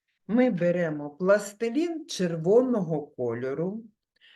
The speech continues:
і скатуємо такий, ем, джгутик середнього розміру, середньої товщини. Як ми це робимо? Ми шматочок пластиліну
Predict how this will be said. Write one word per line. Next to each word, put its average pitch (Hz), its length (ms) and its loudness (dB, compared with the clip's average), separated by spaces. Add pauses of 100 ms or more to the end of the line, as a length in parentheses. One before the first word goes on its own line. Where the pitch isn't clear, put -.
(260)
і 240 200 -2
скатуємо 277 1120 -2 (180)
такий, 165 560 -2 (260)
ем, 143 560 -8
джгутик 165 960 -2 (180)
середнього 240 1500 2 (140)
розміру, 131 1040 0 (460)
середньої 190 760 4
товщини. 175 800 -4
Як 202 260 2
ми 147 140 -2
це 143 240 -6
робимо? 131 540 -8 (320)
Ми 196 200 2
шматочок 180 840 -2
пластиліну 151 1040 -4